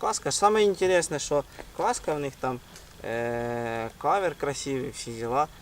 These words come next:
Знімаєш кавер, дивишся такі, ну, ліпучки, як на, на, як на торде, такі красиві, і все, там ліпучки, я так дивлюсь, що-то вона якась легенька на нормальну каску.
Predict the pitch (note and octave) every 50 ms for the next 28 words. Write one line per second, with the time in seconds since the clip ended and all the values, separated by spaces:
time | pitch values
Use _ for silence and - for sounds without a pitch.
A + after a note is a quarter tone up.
0 | - - - - - A2+ A2 A2 B2+ D3+ F3 D#3 - - - - A2 G2 G2 G2+
1 | B2 - - - - - - - - - - - - A2+ A2+ C#3 D3+ E3 D#3 -
2 | - - - - - - A#2+ A2 G2+ - - C3 C3 B2 A2 - - - - -
3 | - - - - - - - - E3+ A3 G#3+ - A#3+ G#3 G3 - - - D#3+ D#3+
4 | D#3 D3 - D3+ D3+ D#3 D#3 D3+ D3+ D#3 D3+ D3 D3 D3 D3+ D3+ D3 D3+ D3+ D#3
5 | - - D#3 D3+ - - E3+ D#3+ D3 C3+ D3+ C#3+ C3+ A#2+ - - - - - C3+
6 | - D3+ C#3+ - D#3+ C#3+ C#3+ C3 - - E3 G3 C#4 D#4 D4 A#3+ F#3 D#3+ C#3+ -
7 | - D3 D3 C#3 - C3+ C3 C3+ C3 B2+ C3+ C3 - - A#3 A#3+ - - - -
8 | D3 C#3 C#3+ D3+ - D3+ - C#3+ C3+ C#3+ C3+ D3 E3+ F3 - - - - D#3+ -
9 | - D3+ C#3+ C#3+ C#3+ C#3+ C#3+ C3+ - - C3+ - - - D3+ D3+ E3 D#3+ C#3 A#2+
10 | A#2 B2 A#2 - B2+ B2 B2 B2 B2 B2+ B2+ B2+ B2+ B2 A#2+ A#2 A#2 A#2 - B2+
11 | A#2 A#2 - - -